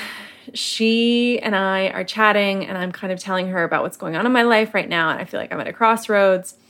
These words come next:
Meanwhile, at the same time, with Frances Liu, I had just gotten an email,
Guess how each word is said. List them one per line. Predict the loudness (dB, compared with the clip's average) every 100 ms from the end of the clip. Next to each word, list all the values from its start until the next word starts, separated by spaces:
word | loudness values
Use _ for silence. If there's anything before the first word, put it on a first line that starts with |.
| _ _ _ _ -2
Meanwhile, | 2 6 8 8 6
at | 2
the | -4
same | -2 -2
time, | -2 -2 0 0 0
with | -4 -4
Frances | -4 -4 -8 -6
Liu, | -4
I | -4
had | -4 -4
just | -6
gotten | -4 -4 -4
an | -4
email, | -4 -2 0 0 -2 -4